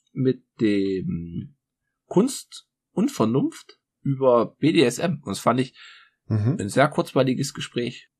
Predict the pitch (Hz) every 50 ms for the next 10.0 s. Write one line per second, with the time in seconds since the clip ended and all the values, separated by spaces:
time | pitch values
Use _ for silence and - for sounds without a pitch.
0 | _ _ _ - 110 - 131 123 117 104 156 175 - 156 139 156 139 131 123 -
1 | 175 - - _ 185 196 _ _ - 143 139 127 - - 160 143 - _ _ _
2 | _ _ 117 107 110 104 123 143 - - - - - 120 135 151 175 151 143 _
3 | - 127 120 113 110 147 190 262 247 - - 113 120 117 - - 123 123 143 170
4 | 190 - - - 120 117 - - 127 131 151 190 - - _ _ _ _ _ _
5 | - - 127 127 123 127 135 143 139 - - 135 127 123 123 127 135 - 139 139
6 | 139 - 139 131 131 - 131 127 131 131 131 131 131 127 - - 127 127 127 127
7 | 127 131 127 131 135 131 127 139 135 135 123 143 131 127 127 127 127 - 123 113
8 | 101 92 98 - - _ - - - - - - - - 123 127 - - - -
9 | _ _ - 165 156 120 107 101 - _ _ - _ - - 135 123 - -